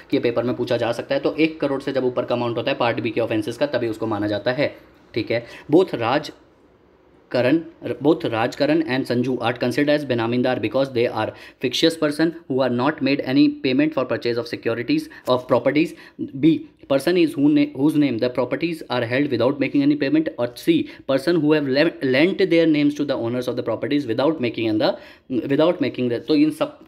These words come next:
सा-, सारे ही point जो है हमारे ये कहते हैं कि ये बेनामी transaction है। जब आप question पढ़ोगे तो वहाँ पर ये तीनों point लिखे हुए हैं, जब case study आप पढ़ोगे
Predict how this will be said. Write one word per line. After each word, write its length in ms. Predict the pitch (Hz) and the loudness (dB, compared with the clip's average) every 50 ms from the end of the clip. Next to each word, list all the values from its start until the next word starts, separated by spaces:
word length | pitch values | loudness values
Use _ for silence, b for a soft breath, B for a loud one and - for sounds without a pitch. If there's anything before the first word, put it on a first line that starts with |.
| _ _ | _ _
सा-, 280 | - 151 - - - - | -4 -2 -2 -2 -4 -8
सारे 360 | - - 269 135 135 135 143 | -6 -2 0 0 2 2 0
ही 220 | 143 143 165 202 190 | 0 0 -2 -4 -4
point 340 | - - 139 135 127 123 | -4 -4 -4 -2 -2 -4
जो 120 | - 127 127 | -4 -4 -4
है 80 | 127 | -2
हमारे 340 | 127 120 113 113 120 131 - 127 | -2 -4 -2 -2 -2 -2 -4 -4
ये 100 | 127 120 | -6 -2
कहते 220 | - 117 110 - | -2 -2 -2 0
हैं 140 | 117 127 135 | -2 -2 0
कि 60 | 143 | 0
ये 60 | 147 139 | 0 2
बेनामी 300 | 127 110 110 107 110 120 | 2 0 0 0 -2 -2
transaction 440 | 110 113 104 104 107 104 - 139 | -2 -2 -2 -2 -4 -4 -2 0
है। 140 | 156 151 - B B B B B | 0 0 -2 B B B B B
जब 200 | 127 123 143 143 | 0 0 2 2
आप 120 | 147 147 - | 2 0 0
question 320 | - 123 131 127 156 151 | -4 -4 -2 2 2 2
पढ़ोगे 240 | 151 135 127 131 151 | 2 2 2 0 0
तो 100 | 151 165 | 0 0
वहाँ 120 | 143 131 | 0 0
पर 100 | 120 143 | 0 0
ये 120 | 143 135 143 | 0 0 -2
तीनों 280 | 143 - 135 143 147 | -2 -2 0 0 0
point 200 | 147 143 139 135 | 0 -2 -4 -4
लिखे 180 | 131 123 113 127 | -6 -4 -4 -2
हुए 140 | 120 117 117 | -2 -2 -2
हैं, 40 | 113 | -2
जब 120 | 127 123 | -2 -2
case 140 | - 127 127 | -2 -4 -2
study 200 | - 127 127 135 | -2 -2 0 0
आप 120 | 131 - | -2 -2
पढ़ोगे 320 | - 117 120 120 117 127 | 0 0 0 0 0 -4